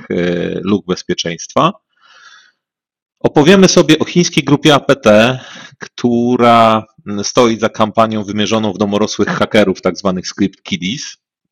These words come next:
E, ponadto Europol poinformował o rozbiciu grupy phishingowej. Microsoft opublikował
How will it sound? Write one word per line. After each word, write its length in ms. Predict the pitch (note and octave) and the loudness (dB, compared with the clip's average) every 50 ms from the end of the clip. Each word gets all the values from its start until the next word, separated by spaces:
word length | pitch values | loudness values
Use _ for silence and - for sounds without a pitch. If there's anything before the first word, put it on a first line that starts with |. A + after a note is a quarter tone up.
| _ E2 D#2+ | _ -16 -10
E, 440 | E2 E2+ F2+ F2+ F2+ F2 F2 F2 E2+ - _ | -4 -2 0 0 0 0 -2 -2 -4 -4 _
ponadto 920 | - B2 C3 C3 C#3 C#3+ C#3+ - - - - B2+ B2 B2 A#2+ A#2+ A2+ - _ _ _ | 0 0 2 4 4 2 2 0 -4 -2 2 4 6 6 6 4 4 2 _ _ _
Europol 560 | - C#3+ D3 C#3+ C3+ C3+ C3 C3+ B2+ B2 B2 - | 4 6 6 6 4 4 2 2 0 -2 -2 -2
poinformował 720 | B2 B2 A#2+ A2+ - B2+ A2+ A2+ B2 B2 A2 A#2 A2+ G#2+ | -2 -4 -4 -2 -2 -2 0 0 0 0 2 2 0 0
o 40 | G#2+ | 0
rozbiciu 420 | A2 A2 G2+ G2+ G#2+ G2+ - - G#2 F#2+ _ | -2 -2 -4 -6 -10 -10 -8 -8 -8 -10 _
grupy 340 | - G2 G#2+ A#2 A#2 - A2+ | -6 -2 -2 0 0 -2 -4
phishingowej. 800 | - - G#2+ - - A#2 A2+ A#2 B2 A#2+ D3 E3+ G3+ G#3+ G#3 - _ _ _ _ _ _ _ _ _ _ _ _ _ _ _ _ _ | -6 -6 -8 -10 -8 -6 -4 -2 -2 0 0 0 -2 -2 -6 -8 _ _ _ _ _ _ _ _ _ _ _ _ _ _ _ _ _
Microsoft 580 | - - G#2 A#2 G2 - A2 - - A2 - - | -4 -2 0 0 0 -2 -2 -2 -2 -2 -2 -4
opublikował 760 | A2+ - A#2 G#2 F#2+ G#2 F#2 - A#2 G#2+ G2 G#2 G2+ G2 - | -4 -4 -4 -4 -4 -4 -2 0 0 2 2 2 2 0 -2